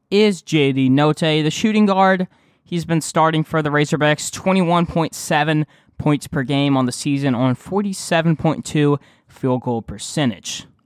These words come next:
Rebounding leader for Arkansas is Au'Diese Toney at seven point three rebounds per game. And then Jalen Williams, the forward, he has five point seven assists per game.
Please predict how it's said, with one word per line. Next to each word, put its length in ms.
Rebounding 460
leader 180
for 140
Arkansas 340
is 80
Au'Diese 400
Toney 340
at 100
seven 500
point 260
three 340
rebounds 480
per 220
game. 500
And 200
then 100
Jalen 460
Williams, 680
the 380
forward, 840
he 360
has 680
five 420
point 260
seven 500
assists 560
per 220
game. 500